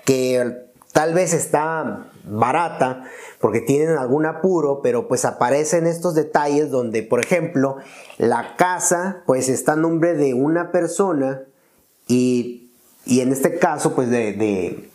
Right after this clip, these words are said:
de la alumna que me, que me comentó, me dice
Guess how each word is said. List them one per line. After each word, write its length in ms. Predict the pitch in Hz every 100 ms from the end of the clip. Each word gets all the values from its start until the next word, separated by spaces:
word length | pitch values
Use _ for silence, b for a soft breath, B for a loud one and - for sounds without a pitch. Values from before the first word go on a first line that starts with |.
| -
de 280 | 101 107 110
la 120 | 110
alumna 380 | 113 156 160 139
que 100 | 127
me, 220 | 120 110
que 80 | -
me 160 | 113 110
comentó, 560 | 127 131 131 156 147 B B B B B
me 120 | 151
dice 640 | 170 185 180 160 - -